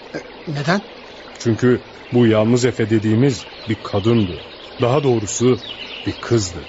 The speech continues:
Speaker 1: Kız mıydı? Bak sen hele.
Speaker 2: Evet, kızdı beyim. Bu azap, ıstırap dolu bir intikam destanıdır.
Speaker 1: <laughs> Anlat hele, anlat. Oh, Hasan dayı, bayağı merak ettim ha. Anlat bakayım.
Speaker 2: Ah,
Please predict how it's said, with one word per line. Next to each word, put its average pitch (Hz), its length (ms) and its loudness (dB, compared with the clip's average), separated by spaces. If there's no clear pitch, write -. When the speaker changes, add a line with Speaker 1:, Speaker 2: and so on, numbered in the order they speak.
Speaker 1:
Kız 214 280 4
mıydı? 170 260 4
Bak 226 200 2
sen 277 180 4
hele. 196 180 6
Speaker 2:
Evet, 147 400 4
kızdı 135 320 0
beyim. 147 320 4
Bu 120 180 4
azap, 127 340 2
ıstırap 131 460 -2
dolu 131 200 4
bir 123 80 4
intikam 113 480 0
destanıdır. 95 560 -4
Speaker 1:
<laughs> 185 140 2
Anlat 202 320 4
hele, 214 140 4
anlat. 202 280 4
Oh, 233 280 6
Hasan 262 300 4
dayı, 285 160 4
bayağı 311 240 6
merak 302 300 4
ettim 254 200 -2
ha. 320 80 6
Anlat 277 340 4
bakayım. 185 260 0
Speaker 2:
Ah, 139 840 4